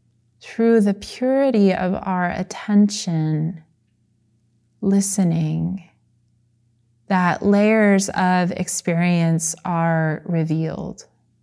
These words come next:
are felt, are included in attention.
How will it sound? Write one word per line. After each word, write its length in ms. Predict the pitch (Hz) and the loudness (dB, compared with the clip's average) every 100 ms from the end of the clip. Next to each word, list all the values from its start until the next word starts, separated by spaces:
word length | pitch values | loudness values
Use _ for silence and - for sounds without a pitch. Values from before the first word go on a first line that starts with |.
| _ _ _ _ _ _ _ _ | _ _ _ _ _ _ _ _
are 120 | 180 165 | -6 -6
felt, 760 | - 170 160 165 - - - _ _ _ _ _ _ _ | -4 -2 -2 -2 -8 -14 -14 _ _ _ _ _ _ _
are 140 | 175 175 | -4 0
included 920 | 170 180 - 202 190 180 170 160 151 | 0 -2 0 4 6 4 4 0 -2
in 240 | - 160 | -2 -2
attention. 960 | 139 143 - 165 165 - - 180 170 180 | -2 -6 -6 -4 -4 -6 -10 -8 -6 -8